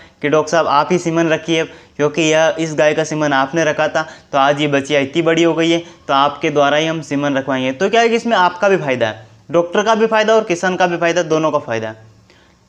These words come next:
लेकिन बात एक थोड़ी यहाँ पर है कि इसकी थोड़ी कीमत ज़्यादा है। हमारे नॉर्मल सीमन जो रहते हैं, वो हमें तीस से चालीस, बीस, साठ, पचास रुपये तक हमें उपलब्ध हो जाते हैं आसानी से, कोई दिक्कत नहीं आती।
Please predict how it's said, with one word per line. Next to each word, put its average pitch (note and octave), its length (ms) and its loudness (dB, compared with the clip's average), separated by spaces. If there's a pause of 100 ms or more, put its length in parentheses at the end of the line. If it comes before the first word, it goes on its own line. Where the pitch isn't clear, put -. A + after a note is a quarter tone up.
(300)
लेकिन G#3 560 -2
बात F#3+ 340 2
एक F#3+ 240 -2
थोड़ी F#3+ 160 0
यहाँ F#3+ 180 0
पर F#3 160 2
है F#3 80 2
कि F3+ 120 0
इसकी E3 200 -4
थोड़ी E3 240 0
कीमत C#3+ 320 -2
ज़्यादा A#2 240 0
है। A2+ 200 -8 (200)
हमारे F#3 280 2
नॉर्मल F#3+ 400 2
सीमन G#3 300 -2
जो G3+ 100 0
रहते F#3+ 200 0
हैं, F#3+ 80 2
वो F#3 140 2
हमें F#3 360 2
तीस F3 220 -2
से F3+ 80 -2
चालीस, E3+ 420 0
बीस, D#3+ 400 -4
साठ, E3+ 260 2 (140)
पचास E3 540 0
रुपये C#3+ 280 -2
तक C#3+ 240 0
हमें C#3+ 200 -6
उपलब्ध D3 340 -6
हो F3+ 180 0
जाते B2 280 -2
हैं A2 100 -12 (320)
आसानी F3 380 0
से, E3+ 100 -2
कोई F3 180 0
दिक्कत C#3 300 -2
नहीं B2 140 -4
आती। A2+ 180 -8